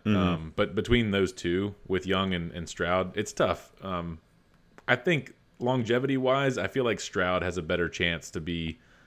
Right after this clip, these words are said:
Speaker 2: a good quarterback in the league for eight to ten years. And I could see Bryce Young, it's just hard. Like, he's got such a small frame. Uh, it's, I don't know. I, I have a harder time seeing him having a long career in the N F L, you know, even
Speaker 1: Yeah.
Speaker 2: though he's a really
Speaker 1: Yeah.
Speaker 2: special player.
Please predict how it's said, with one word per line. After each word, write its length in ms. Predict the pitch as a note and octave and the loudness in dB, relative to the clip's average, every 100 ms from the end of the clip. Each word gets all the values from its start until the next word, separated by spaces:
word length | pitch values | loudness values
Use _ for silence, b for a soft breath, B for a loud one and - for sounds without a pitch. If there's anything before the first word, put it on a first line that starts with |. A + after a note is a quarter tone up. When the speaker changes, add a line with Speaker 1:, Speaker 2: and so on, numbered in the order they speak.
| b b _ | b b _
Speaker 2:
a 80 | G2 | -2
good 380 | F#2 F#2 G#2+ G2+ | -2 4 4 4
quarterback 560 | - G#2+ F#2 F#2 F2 G2 | 2 2 4 2 2 -2
in 80 | |
the 80 | F2 | -4
league 280 | E2+ F2 E2+ | -2 -2 -2
for 140 | - - | -4 -4
eight 160 | E2+ | -6
to 40 | - | -4
ten 240 | F#2+ E2 | -4 -2
years. 460 | D#2+ E2 F2 - - b b b b | -4 -4 -4 -6 -18 b b b b
And 100 | F#2+ | -2
I 60 | F2+ | 0
could 180 | F2+ - | 0 -2
see 240 | - F#2+ | 0 0
Bryce 360 | E2 F#2 E2 - | 2 -2 -2 -2
Young, 420 | F2 E2+ D#2+ D#2+ _ - | -2 -2 -4 -10 _ -8
it's 120 | F#2+ | -4
just 180 | A2+ - | -2 -2
hard. 320 | F2+ A2 F#2 | 2 4 4
Like, 180 | D2+ D2+ | 2 -2
he's 280 | F2+ - - _ - | -8 -10 -18 _ -2
got 180 | G#2+ | -2
such 160 | - G#2 | -2 -4
a 60 | F#2 | -4
small 360 | - F#2+ F#2+ | -2 0 0
frame. 460 | F#2 E2+ F2+ G2 F#2 b b b b b b b _ | 0 -2 0 -2 -4 b b b b b b b _
Uh, 100 | - - | -12 -6
it's, 240 | G#2+ - - - - | -6 -6 -20 -10 -2
I 80 | |
don't 120 | F#2+ F#2+ | 0 2
know. 180 | E2 - - | 0 -2 -4
I, 100 | G2+ | 0
I 60 | A2 | 2
have 100 | B2 | 4
a 60 | B2 | 6
harder 200 | C3 B2 | 6 6
time 220 | A#2 G#2 | 2 0
seeing 220 | - G2+ | 0 0
him 120 | F#2+ F2+ | 0 2
having 240 | F#2 F2 | 0 0
a 40 | |
long 260 | E2+ E2+ E2 | -2 -2 -2
career 360 | F2 D#2+ D#2+ - | -4 -2 -4 -6
in 60 | D#2+ | -6
the 80 | E2 | -4
N 80 | |
F 100 | D2+ | -4
L, 200 | - C#2 - - - - - - | -8 -12 -14 -20 -20 -20 -20 -20
you 120 | - F2 | -4 -2
know, 140 | F2 F2 - | -2 -4 -2
even 180 | B2+ C#3+ | 2 4
Speaker 1:
Yeah. 60 | |
Speaker 2:
though 40 | C#3+ | 4
he's 180 | D#3+ C#3+ | 2 2
a 60 | |
really 240 | A2+ F2+ C3 | 0 0 0
Speaker 1:
Yeah. 60 | C3+ | 2
Speaker 2:
special 260 | A#2+ A#2+ | 0 0
player. 360 | G#2+ G#2 A#2+ - | 0 2 2 -2